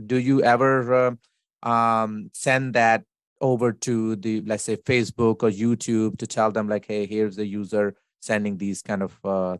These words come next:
threats"? Because they do also, actually, they actually not only block people, they cancel their, uh, they send them warnings and then they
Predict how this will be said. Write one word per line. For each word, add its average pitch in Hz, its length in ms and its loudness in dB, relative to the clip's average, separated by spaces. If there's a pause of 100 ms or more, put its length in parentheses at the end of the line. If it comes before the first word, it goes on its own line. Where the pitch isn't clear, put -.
threats"? 95 380 -4 (320)
Because 113 220 0
they 139 160 2
do 156 280 2
also, 117 560 0
actually, 117 360 -6
they 117 200 0
actually 110 300 -4 (180)
not 110 200 0
only 117 140 0
block 98 380 0 (220)
people, 123 320 -6
they 110 200 -2 (140)
cancel 101 320 -4
their, 98 380 -4
uh, 98 140 -6
they 95 120 -10
send 117 280 -8
them 127 140 -6
warnings 104 440 -4
and 95 120 -6
then 98 140 -8
they 98 140 -6